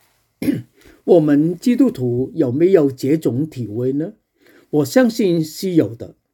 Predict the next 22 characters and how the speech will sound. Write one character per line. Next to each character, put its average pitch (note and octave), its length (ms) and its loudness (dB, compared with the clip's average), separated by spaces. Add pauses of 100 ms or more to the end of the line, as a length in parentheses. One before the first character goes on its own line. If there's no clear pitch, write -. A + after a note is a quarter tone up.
(320)
如 F#3+ 160 0
果 D3 180 2
大 B2 220 -4
家 C#3+ 400 -4 (240)
有 D3 120 0
参 F3 320 -2
与 C#3 140 0
每 B2 280 -4
天 E3+ 320 0
读 B2+ 220 -4
经 F#3+ 240 0
计 G#3 200 -2
划， F3 380 -4 (420)
我 F#3 140 2
们 G#3+ 180 2
的 D4+ 80 6
眼 F#3+ 320 4
睛 A3+ 200 0
是 F#3+ 260 -4
有 C3 240 -2
福 B2 500 -6
的， - 240 -8